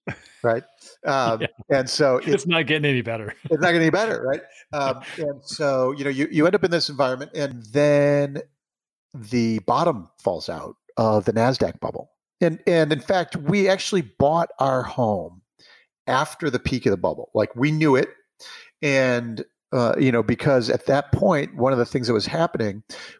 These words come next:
Speaker 1: was that finally listings and information about what's for sale have been, were transitioning to be online.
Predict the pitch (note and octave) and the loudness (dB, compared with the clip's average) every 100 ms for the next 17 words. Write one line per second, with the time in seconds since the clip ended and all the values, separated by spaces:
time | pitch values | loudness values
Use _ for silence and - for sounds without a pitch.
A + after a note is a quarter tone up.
0 | - B2+ A#2+ A2+ A2+ - - - D#3 F3 | 0 2 2 2 -2 -4 -20 -6 -2 0
1 | G3+ G3 F#3 E3 D3 C#3 C3+ C3 _ _ | -2 -2 -2 -2 -2 -2 -4 -8 _ _
2 | _ _ _ _ _ _ _ _ _ _ | _ _ _ _ _ _ _ _ _ _
3 | A2 A#2 - - A#2+ A#2 A#2+ G#2+ G2+ F#2 | -2 0 0 0 2 2 0 -2 -2 -4
4 | G#2+ C3 A2+ A2+ A2 A2 - G#2 G#2+ G#2 | -8 -8 -6 -2 2 2 0 -2 0 0
5 | G#2 G#2 A#2+ A2+ - - - - C3 B2+ | 2 0 0 -4 -4 -6 -4 -2 2 2
6 | A#2+ E2+ F#2+ A#2+ _ _ _ _ - A#2+ | 2 2 -2 -4 _ _ _ _ -4 -4
7 | G#2 A2+ A2 C3+ A2+ - A#2 G#2+ C#3 - | 0 -2 -2 -2 -2 2 0 0 -2 -2
8 | C3 - G#2+ A2 G#2+ G2 F#2+ F2+ E2 | -6 -8 -4 0 0 0 -2 -4 -6